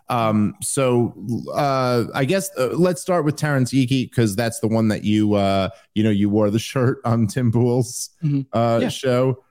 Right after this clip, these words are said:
Speaker 1: um, ab-, about. So let's l-, get into that story.
Speaker 2: Yeah, get the shirt at top lobster dot com. Uh, but anyways,
Speaker 1: There you go.
Speaker 2: um, <laughs> uh, and then also go to merch engine dot com. There you go. That, that's plug yourself. <laughs>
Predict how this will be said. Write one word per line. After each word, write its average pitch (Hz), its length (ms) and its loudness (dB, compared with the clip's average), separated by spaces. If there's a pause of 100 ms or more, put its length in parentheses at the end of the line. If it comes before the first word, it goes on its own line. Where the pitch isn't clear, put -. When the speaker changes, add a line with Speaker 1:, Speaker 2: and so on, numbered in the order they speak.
(220)
Speaker 1:
um, 107 580 0
ab-, 110 220 -2
about. 127 480 -2
So 113 180 0
let's 117 340 0
l-, 123 100 0
get 117 200 0
into 104 220 0
that 90 200 -2
story. - 440 -4
Speaker 2:
Yeah, 190 240 -2
get 165 160 -2
the 170 40 -2
shirt 190 180 0
at 170 60 -4
top 175 220 -2
lobster 170 220 -2
dot 165 180 0
com. 135 220 -2 (320)
Uh, 165 160 0
but 208 200 0
anyways, 196 420 0
Speaker 1:
There 202 80 -2
you - 40 -2
go. 165 280 2
Speaker 2:
um, 147 160 -4 (880)
<laughs> - 160 -16
uh, 175 280 4
and 190 140 -2
then 196 80 2
also 190 200 0
go 185 60 2
to 175 60 2
merch 175 240 0
engine 123 240 0
dot 113 220 -4
com. 110 220 -2
There 135 120 0
you 139 80 0
go. 135 100 2
That, 127 200 0
that's 127 180 -12
plug 143 320 -2
yourself. - 600 -4
<laughs> 240 100 -2